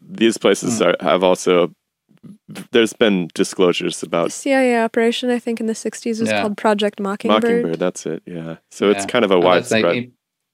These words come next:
Speaker 2: and the independent media, they're like, I'm part of the whole scene of, you know, things like Substack and Patreon and so on too. Um, so, um,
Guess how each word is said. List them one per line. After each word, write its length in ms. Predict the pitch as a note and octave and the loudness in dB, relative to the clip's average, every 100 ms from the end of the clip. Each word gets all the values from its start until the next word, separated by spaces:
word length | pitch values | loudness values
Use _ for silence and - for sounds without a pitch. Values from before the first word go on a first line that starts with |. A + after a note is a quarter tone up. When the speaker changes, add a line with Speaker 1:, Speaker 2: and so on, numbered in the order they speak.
| _ - | _ -4
Speaker 2:
and 120 | A#2 | 4
the 100 | B2 | 4
independent 460 | A#2 A2 A#2 G#2 F#2 | 4 2 0 -2 -2
media, 320 | G2+ G2+ G2+ | 0 2 2
they're 200 | G2 G2 | 2 0
like, 180 | G2 G#2 | 0 0
I'm 140 | G2 | 0
part 220 | G#2 F#2+ | 2 0
of 100 | F2+ | 0
the 80 | F2 | -4
whole 260 | F#2+ F2+ F2 | 0 0 0
scene 320 | - G2+ F#2+ | -2 -2 0
of, 200 | F2+ E2+ | -2 -4
you 60 | F#2+ | -4
know, 140 | F2 | -6
things 220 | F2 F#2+ F2+ | -6 -8 -2
like 200 | F2 E2+ | -2 0
Substack 560 | F#2+ F2 - F#2 F#2+ | -2 -2 -2 -2 -2
and 200 | F2 E2+ | -6 -8
Patreon 520 | F#2+ F2+ - F#2+ F2+ | -2 -2 -2 -4 -4
and 120 | F2 F2+ | -6 -4
so 160 | F#2+ | -2
on 200 | F2 F2+ | -2 -4
too. 400 | F2 G#2 F#2 E2+ - - - _ _ | -4 -2 -2 -4 -14 -20 -20 _ _
Um, 520 | - F#2 F#2+ F#2+ G2 - _ _ _ _ _ _ _ - | -4 -2 -2 -4 -8 -16 _ _ _ _ _ _ _ -8
so, 680 | - A2+ G2+ G2+ G2 F#2+ G2 | 4 6 8 6 6 4 2
um, 360 | G2 F#2+ G2 | 2 -2 -8